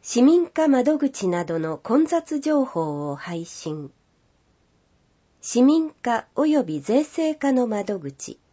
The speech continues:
歴史博物館、キリンが来る岐阜大河ドラマ館の混雑情報を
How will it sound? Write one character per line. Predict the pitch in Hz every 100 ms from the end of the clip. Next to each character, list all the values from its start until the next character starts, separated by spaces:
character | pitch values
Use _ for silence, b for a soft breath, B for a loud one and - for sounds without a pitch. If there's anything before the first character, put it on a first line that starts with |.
| _ _
歴 | 196 208 -
史 | - 320
博 | 294 285
物 | 240 247 - -
館、 | 151 143 160 _ _ _ _ -
キ | 240
リ | 277
ン | 330 320
が | 294
来 | 285 254
る | 180 151
岐 | 190 220
阜 | 311 302
大 | 262 320
河 | 320
ド | 262 254
ラ | 269
マ | 254
館 | 254 175 160
の | 156 160
混 | 247 311
雑 | 302 294 254
情 | 226 233 185
報 | - 156 151
を | 151